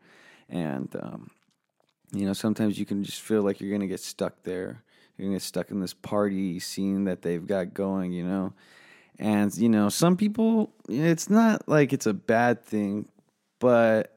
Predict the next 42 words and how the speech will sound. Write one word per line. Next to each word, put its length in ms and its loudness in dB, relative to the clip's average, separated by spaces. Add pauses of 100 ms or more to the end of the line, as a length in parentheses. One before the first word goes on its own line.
(120)
it's 260 -6
definitely 720 2
not 240 2
something 480 -2
that 400 0 (180)
I 220 -2
wanted 400 0
to 60 -8
be 120 -4
stuck 420 -4
in. 200 -6 (500)
I 140 -2
didn't 400 -2
want 300 0
to 140 -14
be, 480 0
um, 380 -8 (480)
going 360 2
out 360 0 (320)
all 140 2
the 80 2
time 360 -6
and 80 -4
getting 220 -4
fucked 460 -6
up. 200 -4 (420)
And 220 -2
I'm 80 0
not 180 0
saying 280 -2
that, 260 -2
like, 260 -6
you 60 -4
know, 420 -4
you 140 -4
can't 300 -4
do 160 -2
that 280 -2
here 220 -2
living 300 0
in 100 -4
Tucson, 640 -2